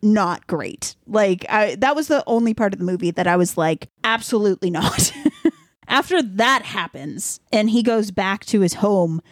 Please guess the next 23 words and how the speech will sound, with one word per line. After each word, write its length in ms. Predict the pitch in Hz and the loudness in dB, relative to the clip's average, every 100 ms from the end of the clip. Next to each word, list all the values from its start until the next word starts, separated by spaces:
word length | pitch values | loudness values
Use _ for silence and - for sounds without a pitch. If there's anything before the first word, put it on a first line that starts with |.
| - - - _ | -20 -20 -20 _
the 160 | 220 247 | 0 2
other 360 | 254 370 392 | 2 2 0
giants 560 | 240 233 240 247 - - | 0 0 0 -4 -6 -10
just 360 | - 208 202 226 | -6 -4 -2 0
barge 320 | 214 226 247 | 2 2 2
into 280 | 240 - 220 | 0 2 0
his 140 | 185 | 0
cave 640 | - - 180 196 175 - - _ | -4 -2 2 2 2 -2 -16 _
and 220 | 220 233 | -2 0
they're 160 | 220 214 | -2 2
all 160 | 214 220 | 2 2
like, 220 | 208 - | 0 0
"I 140 | 247 | -2
know 160 | 285 302 | 0 2
you 140 | 294 | 2
have 160 | 285 254 | 2 0
a 20 | |
human 380 | 208 294 277 240 | -2 2 2 2
here. 440 | 233 214 202 196 - _ - - - - | 2 2 2 0 -2 _ -20 -20 -14 -4
We're 300 | 196 302 277 | 2 2 2
gonna 200 | 277 226 | 0 -2
find 400 | - 262 240 202 | 0 0 2 2
it." 300 | 175 - | 2 0